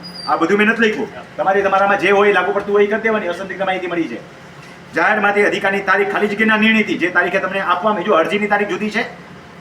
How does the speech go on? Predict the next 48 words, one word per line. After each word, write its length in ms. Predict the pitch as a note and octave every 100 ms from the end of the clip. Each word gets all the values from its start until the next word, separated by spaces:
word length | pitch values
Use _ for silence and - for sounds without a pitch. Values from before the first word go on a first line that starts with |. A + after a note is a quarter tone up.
| - - - -
અધિકારની 360 | D#3+ A3+ A3+ A3
તારીખ 220 | G#3 G3
જુદી 220 | F3+ E3+
છે, 120 | A#2+ -
જે 100 | D3+
તારીખે 240 | F3 F3+ F#3+
તમને 180 | G3+ G3+
માહિતી 300 | F3 G3 G3+
મળી 180 | A3+
હોય 160 | A#3 F#3+
તમારે 200 | G3 G3
લખવાની 340 | G#3+ A#3 A3
છે 120 | C3+ A#2+ - - - -
કે 120 | E3
આ 120 | F3+
તારીખની. 380 | F3+ F#3 D#3 A2+ - - B2
નારાજ 360 | D#3+ G#3+ G#3
હોવાથી 320 | F#3 G3 G3+ F3
માહિતી 280 | E3 G3+
અધિકારના 340 | G3 F#3+ F#3 F3+
કાયદા 220 | F3 F3
અધિનિયમ 320 | E3 G3+ G3
કલમ 220 | F#3 F#3+ F#3+
પાંચ 220 | F#3 G3+ - - - - -
ક 60 |
ઓગણીસ 520 | G3 F#3+ E3+ F3+ G#3 -
એક 160 | A3 A#3 - - - - - -
હેઠળ 280 | G3+ G#3+ -
હું 120 | G3+ G#3
આથી 280 | E3+ G3+ G#3
આ 80 |
પ્રથમ 300 | - E3+ A#3
અપીલ 200 | F3+ F#3
દાખલ 240 | C#3+ D3+ F3+
કરું 200 | E3+ F3
છું, 140 | E3
જેની 180 | D#3 F3+
વિગત 160 | E3 C#3+
નીચે 200 | D#3+ C#3
મુજબ 260 | B2 B2+
છે. 180 | - C#3 - -
હવે 140 | C#3+ G3
તમારે 240 | F#3+ F#3+
ટાઈપ 200 | F#3+ G#3+
કરવાનું 220 | G3+ F3 D#3+
અપીલ 180 | G3
કરતાનું 300 | F3 F3 D#3
નામ, 180 | E3 -